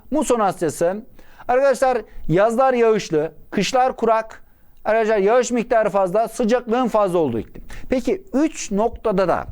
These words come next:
üç iklimde de, üç yerde de ortak olarak kullandığım kelime neydi? Sıcaklık ortalamaları yüksek. O zaman bunların ortak özelliği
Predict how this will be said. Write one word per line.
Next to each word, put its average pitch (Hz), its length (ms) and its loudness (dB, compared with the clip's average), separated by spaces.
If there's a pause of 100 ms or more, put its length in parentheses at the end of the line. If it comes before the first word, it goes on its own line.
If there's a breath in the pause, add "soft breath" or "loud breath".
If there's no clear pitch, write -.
(260)
üç 233 300 0 (120)
iklimde 165 480 0
de, 110 180 -2 (240)
üç 247 320 -2
yerde 160 480 0
de 113 260 -2
ortak 208 600 2
olarak 208 420 2
kullandığım 202 520 0
kelime 190 340 0
neydi? 208 400 0 (360 loud breath)
Sıcaklık 180 540 -2 (100)
ortalamaları 160 960 0 (260 soft breath)
yüksek. - 380 -2 (300 loud breath)
O 240 120 2
zaman 185 280 2
bunların 196 360 2
ortak 196 300 0
özelliği 165 540 0